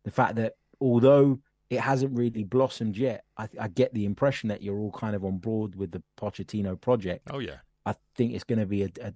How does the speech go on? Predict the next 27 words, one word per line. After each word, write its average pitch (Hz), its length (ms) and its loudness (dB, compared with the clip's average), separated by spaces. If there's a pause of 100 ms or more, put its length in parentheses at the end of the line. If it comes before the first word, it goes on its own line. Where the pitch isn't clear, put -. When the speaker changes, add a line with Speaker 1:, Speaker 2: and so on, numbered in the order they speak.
(120)
Speaker 1:
a - 40 -10
totally 98 380 -6
different 92 340 -6
experience 95 480 -6
this 82 140 -16
time. 78 240 -18 (100)
Speaker 2:
Well, 135 120 -4
we 143 60 -2
got 143 120 0
a 139 60 -4
proper 131 280 0
manager, 107 480 -2
and 107 140 -6
I 113 80 -4
think 123 220 -10
that's, 117 240 -10
that 117 220 -8
really, 117 220 -2
really 101 280 -4
helps. 98 360 -6
I 95 60 -10
mean, 101 80 -10
last 107 260 -6
year 87 60 -10
was 85 100 -14
just 90 140 -12 (240)
dreadful. 95 560 -10